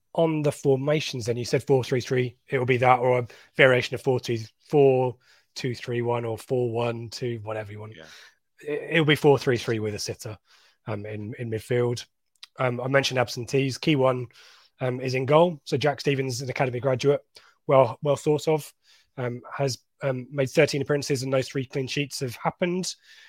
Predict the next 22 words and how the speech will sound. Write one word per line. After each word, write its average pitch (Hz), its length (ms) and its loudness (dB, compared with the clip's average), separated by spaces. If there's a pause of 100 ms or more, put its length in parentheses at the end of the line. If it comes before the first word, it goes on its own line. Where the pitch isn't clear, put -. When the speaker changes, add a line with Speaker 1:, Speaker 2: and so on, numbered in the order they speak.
(160)
Speaker 1:
with 131 120 -2
him 135 140 -4
in, 135 180 -6 (220)
<clears throat> 175 220 4
him 139 220 -2
in 120 120 -4
nets. - 420 -2 (680)
He's 131 180 -4
recovering, 127 360 -2
I - 20 -4
think, 185 240 -4
from 120 260 -4 (460)
glandular 123 420 -4
fever. 110 320 -6
I 95 40 -8
don't 127 120 -6
think 127 120 -6
it's 107 80 -8
been 117 180 -4
mentioned 113 360 -4 (280)
too 143 180 2
many 98 300 -4